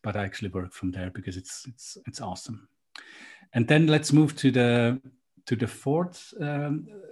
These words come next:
cultural, that would be the Romansh. And as we're talking about cities, I would suggest Chur. Chur is the capital of Graubünden, the canton where they speak the language of Romansh. Chur itself is, technically speaking, not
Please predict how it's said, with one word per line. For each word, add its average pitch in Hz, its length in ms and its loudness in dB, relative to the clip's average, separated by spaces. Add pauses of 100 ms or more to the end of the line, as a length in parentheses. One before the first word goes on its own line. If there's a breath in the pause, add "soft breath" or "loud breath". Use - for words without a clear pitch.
cultural, 139 540 0
that 120 120 0
would 113 140 -2
be 117 80 -2
the 101 100 -4
Romansh. 107 640 0 (720 soft breath)
And 117 220 2
as 120 160 0
we're 123 160 2
talking 123 240 0
about 110 240 -2
cities, 143 260 -2
I 120 40 0
would 113 180 -2
suggest - 540 -6 (100)
Chur. 175 500 2
Chur 139 140 2
is 135 100 -4
the - 120 -6
capital 139 520 -6
of - 160 -10
Graubünden, 156 800 -2
the 104 320 -6
canton 120 440 -4
where 104 120 -2
they 98 140 -4
speak 131 400 -8
the 127 80 -8
language 120 380 -6
of 107 120 -14
Romansh. 113 500 -4
Chur 190 180 6
itself 160 420 0
is, 135 320 -4
technically 143 480 2
speaking, 117 500 -2
not 127 300 2